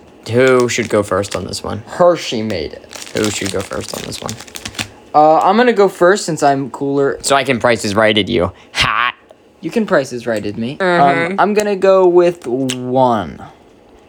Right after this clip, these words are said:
Speaker 2: out of a hundred.
Speaker 1: Oh, wow. You really, you Price is Righted me before I could Price is Righted you. Because if I go with zero, I'm only gonna have zero. But I feel like it is zero. But I feel like it's either zero or two.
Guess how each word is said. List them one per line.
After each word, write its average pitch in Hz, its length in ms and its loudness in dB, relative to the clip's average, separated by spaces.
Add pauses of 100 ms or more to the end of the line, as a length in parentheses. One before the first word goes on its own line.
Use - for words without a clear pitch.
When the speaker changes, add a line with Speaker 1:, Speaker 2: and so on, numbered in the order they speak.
(1040)
Speaker 2:
out 123 140 2
of 110 80 0
a 113 80 2
hundred. 107 460 -4
Speaker 1:
Oh, 165 340 2
wow. 139 380 2
You 143 400 -4
really, 135 320 0
you 151 180 -4
Price 147 320 0
is 131 80 -14
Righted 131 340 -4
me 156 140 -2
before 147 320 -4
I 147 140 2
could 135 140 -14
Price 160 260 0
is 123 100 -16
Righted 147 320 0
you. 151 520 0 (840)
Because 127 220 -8
if 123 100 -6
I 135 80 2
go 127 120 -2
with 117 140 -4
zero, 131 340 2
I'm 110 140 0
only 113 240 -4
gonna 104 180 -4
have 95 160 -8
zero. 101 380 -4 (460)
But 123 100 2
I 117 100 2
feel 127 220 0
like 120 180 0
it 113 80 -2
is 117 200 4
zero. 78 420 -4 (1040)
But - 240 0 (140)
I 143 100 2
feel 170 140 0
like 170 160 0
it's 139 100 -8
either 143 200 4
zero 147 480 4
or 127 140 4
two. 104 540 -2